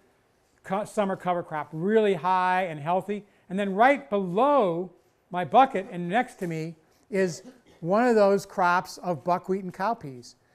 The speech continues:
It's now late enough in the season that the cowpeas are starting to get riddled. The buckwheat's done, but that's where all that,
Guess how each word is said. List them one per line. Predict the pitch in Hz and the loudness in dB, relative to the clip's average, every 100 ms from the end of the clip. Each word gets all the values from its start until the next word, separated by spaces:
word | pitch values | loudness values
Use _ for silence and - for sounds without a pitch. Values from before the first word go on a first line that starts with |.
| - | -12
It's | 170 190 | -8 0
now | 214 233 | 2 2
late | 196 240 | 2 0
enough | 233 240 247 | 0 -2 -2
in | |
the | 233 | -6
season | - 214 208 226 233 - _ _ _ _ | -4 -4 0 -2 -2 -8 _ _ _ _
that | 185 185 | -4 -4
the | 180 | -4
cowpeas | - 190 208 208 208 180 | -2 0 0 -2 -4 -4
are | |
starting | - 208 185 | -2 -2 0
to | |
get | 196 185 | -4 -2
riddled. | 185 175 196 - - _ _ | 0 2 0 -2 -12 _ _
The | 160 | -8
buckwheat's | 170 202 226 220 220 | -4 -2 -2 -4 -4
done, | - 180 180 214 - _ _ _ | -4 -2 -2 -6 -10 _ _ _
but | - 185 190 | -8 -8 -4
that's | 185 247 247 | 2 2 2
where | 180 262 233 | 0 2 4
all | 196 190 | 2 2
that, | 190 190 - | -2 -4 -16